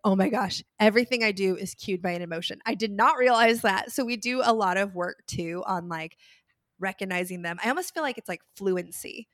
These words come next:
Like, it's like learning a different language. Fluency, we're, most of us are aware when we feel an emotion, I would say, like, at a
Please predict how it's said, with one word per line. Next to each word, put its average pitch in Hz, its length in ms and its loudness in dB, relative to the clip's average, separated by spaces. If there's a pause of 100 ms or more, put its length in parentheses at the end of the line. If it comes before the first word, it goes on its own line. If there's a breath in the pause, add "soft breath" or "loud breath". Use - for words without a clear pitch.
(380)
Like, 196 180 -2
it's 208 140 -8
like 214 160 2
learning 208 280 -2
a 190 40 -2
different 180 220 -6
language. 170 300 -10
Fluency, 247 560 -4
we're, 208 380 -2 (200)
most 208 360 0
of 285 60 -4
us 269 140 -4
are 196 140 2
aware 165 300 -2
when 170 120 -8
we 175 100 -10
feel 175 240 -8
an 170 80 -8
emotion, 160 380 -10
I 156 80 -14
would 160 120 -16
say, 160 100 -12
like, 170 180 -14
at 165 100 -8
a 156 100 -14